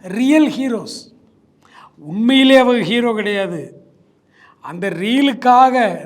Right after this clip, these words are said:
ரீல்ல அவன் ஹீரோவா இருப்பான். பத்து பேர் அடிப்பான். நிஜத்துல பாருங்க, அவனால ஒண்ணும் பண்ண முடியாது. இந்த ரீல்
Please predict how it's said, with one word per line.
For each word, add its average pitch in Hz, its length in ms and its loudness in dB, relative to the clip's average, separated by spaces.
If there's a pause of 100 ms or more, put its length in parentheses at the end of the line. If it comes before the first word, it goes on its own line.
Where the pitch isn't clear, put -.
ரீல்ல 269 380 0
அவன் 262 240 0
ஹீரோவா 220 380 -6
இருப்பான். - 340 -20 (220)
பத்து 202 300 -10
பேர் 220 160 -4
அடிப்பான். 175 420 -8 (720)
நிஜத்துல 240 480 -4
பாருங்க, 214 440 -8 (480)
அவனால 196 380 -12
ஒண்ணும் 196 200 -16
பண்ண 151 220 -20
முடியாது. 127 380 -20 (2500)
இந்த 202 160 -6
ரீல் 269 380 4